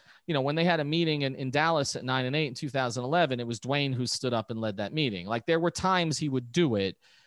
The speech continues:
but he didn't really like doing it. And LeBron doesn't really, LeBron wants to be liked. He didn't want to be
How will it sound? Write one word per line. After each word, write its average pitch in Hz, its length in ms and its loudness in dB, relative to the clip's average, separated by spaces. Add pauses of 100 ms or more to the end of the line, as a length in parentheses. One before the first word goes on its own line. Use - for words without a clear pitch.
(140)
but 147 80 2
he 170 140 2
didn't 190 180 -2
really 160 240 2
like 127 380 0 (240)
doing 117 300 2
it. 73 160 -8
And 135 160 0
LeBron 165 480 2 (120)
doesn't 135 320 0
really, 127 220 -2
LeBron 185 240 0
wants 180 240 0
to 127 60 -10
be 127 100 -2
liked. 110 420 0
He 127 120 -4
didn't 151 180 -2
want 143 140 2
to 127 80 0
be 117 260 -2